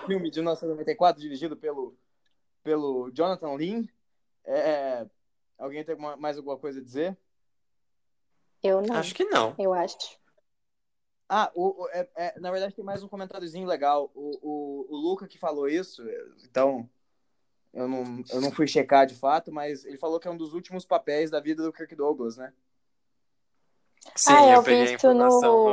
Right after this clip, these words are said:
Speaker 2: no,
Speaker 3: no
Speaker 2: no I M D B.
Speaker 3: I M D B.
Speaker 2: Eu também vi isso lá.
Speaker 1: Quer comentar alguma coisa disso?
Speaker 3: Ah, é, é um pouco triste, né? Pensar que, tipo, o último papel dele foi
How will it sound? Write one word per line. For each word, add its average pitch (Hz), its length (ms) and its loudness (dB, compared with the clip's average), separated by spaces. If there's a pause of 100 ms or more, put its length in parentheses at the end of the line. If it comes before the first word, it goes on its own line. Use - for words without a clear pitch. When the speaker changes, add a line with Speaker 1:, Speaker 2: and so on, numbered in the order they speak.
(120)
Speaker 2:
no, - 0 -
Speaker 3:
no 233 320 -6
Speaker 2:
no 220 140 6
I 226 60 10
M 220 220 8
D 220 180 8
B. 220 80 -4
Speaker 3:
I - 20 0
M - 0 -
D 208 240 6
B. - 80 -20 (600)
Speaker 2:
Eu 190 60 0
também 208 400 0
vi 214 220 0
isso 202 260 -2
lá. 208 260 -2 (2750)
Speaker 1:
Quer 143 200 6
comentar 131 340 -4
alguma 120 180 -8
coisa 117 200 -8
disso? - 360 -10 (1800)
Speaker 3:
Ah, 226 260 2
é, 135 340 -2
é 156 60 -8
um 165 80 -12
pouco 185 240 -14
triste, 226 380 -14
né? 165 200 -4
Pensar 143 460 -8
que, 135 200 -20
tipo, 127 340 -18 (540)
o 120 160 -12
último 135 340 -10
papel 135 340 0
dele 123 300 -4
foi 120 560 -8